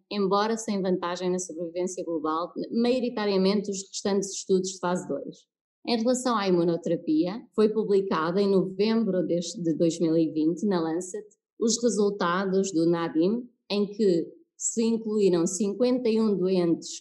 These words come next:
com estádio três A, foram tratados com carboplatina, paclitaxel e nivolumab, seguido de cirurgia e nivolumab até completar um ano. O follow-up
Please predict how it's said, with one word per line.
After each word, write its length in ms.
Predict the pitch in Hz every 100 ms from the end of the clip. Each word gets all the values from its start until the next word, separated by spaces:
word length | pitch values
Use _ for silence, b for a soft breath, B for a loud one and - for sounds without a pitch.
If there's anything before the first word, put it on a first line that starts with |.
| _
com 140 | 180
estádio 500 | 185 - 175 151 165
três 320 | - 196 185
A, 240 | 160 160 208 _ _
foram 260 | 214 220 226
tratados 560 | 233 226 220 190 185
com 220 | - 185
carboplatina, 840 | 180 208 214 214 208 202 196 170 165
paclitaxel 960 | 185 190 190 185 185 190 - 170 156
e 80 | 160
nivolumab, 840 | 175 180 151 165 190 185 185 220 -
seguido 640 | - - 233 190 214 175 165
de 80 |
cirurgia 680 | - 160 180 190 208 240 247 269 _ _
e 340 | 226 240 262 -
nivolumab 680 | 208 196 185 180 180 180 190
até 200 | 180 190
completar 580 | 190 185 175 170 185 175
um 160 | 165 156
ano. 360 | 156 - - - _ _ _ _
O 100 | 214
follow-up 680 | 214 202 190 185 175 165